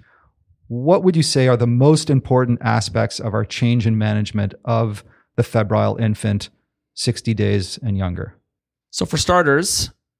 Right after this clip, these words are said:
Speaker 2: one of the important aspects is to try when possible to incorporate procalcitonin into risk stratification. Second important idea is to use well-established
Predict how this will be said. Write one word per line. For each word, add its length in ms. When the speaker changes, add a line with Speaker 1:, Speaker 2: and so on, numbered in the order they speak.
Speaker 2:
one 140
of 40
the 60
important 380
aspects 520
is 140
to 120
try 380
when 180
possible 540
to 120
incorporate 520
procalcitonin 600
into 240
risk 160
stratification. 720
Second 380
important 340
idea 560
is 180
to 140
use 600
well-established 1080